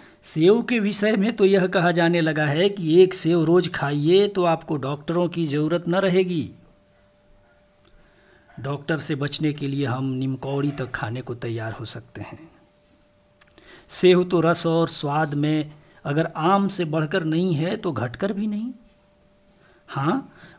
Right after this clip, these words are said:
बनारस के लंगड़े और लखनऊ के दशहरी और बम्बई के अल्फांसो की बात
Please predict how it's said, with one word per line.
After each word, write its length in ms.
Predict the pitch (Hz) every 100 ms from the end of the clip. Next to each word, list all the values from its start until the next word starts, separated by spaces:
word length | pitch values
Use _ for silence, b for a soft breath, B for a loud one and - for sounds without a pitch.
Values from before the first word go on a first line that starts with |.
| 143
बनारस 480 | 160 160 190 208
के 120 | - 180
लंगड़े 380 | 147 156 185
और 160 | 190 170
लखनऊ 460 | 147 143 151 170 180
के 140 | 165
दशहरी 580 | 147 - 123 147 175 180
और 120 | 160
बम्बई 440 | 135 139 143 165
के 120 | 175 156
अल्फांसो 580 | 139 - 151 151 165
की 140 | 160 139
बात 500 | 127 143 151 -